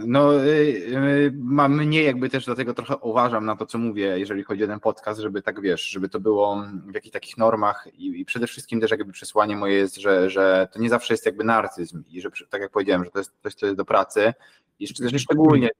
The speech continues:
Speaker 1: często takiego, że osoby, które obejrzą to nagranie, to zazwyczaj mówię, że są w dobrym miejscu, bo, bo jak ktoś ma takie klapki mocne na oczach, to nie chce słuchać takich rzeczy,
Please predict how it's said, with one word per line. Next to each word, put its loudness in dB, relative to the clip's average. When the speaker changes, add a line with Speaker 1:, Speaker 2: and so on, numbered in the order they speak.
Speaker 1:
często -6
takiego, 2
że 2
osoby, 0
które 2
obejrzą 2
to -4
nagranie, 2
to -4
zazwyczaj -2
mówię, -4
że -8
są -16
w -16
dobrym -2
miejscu, 0
bo, -2
bo -4
jak -2
ktoś -12
ma -2
takie -6
klapki -2
mocne -4
na 2
oczach, -2
to -2
nie 2
chce 0
słuchać -4
takich -10
rzeczy, 2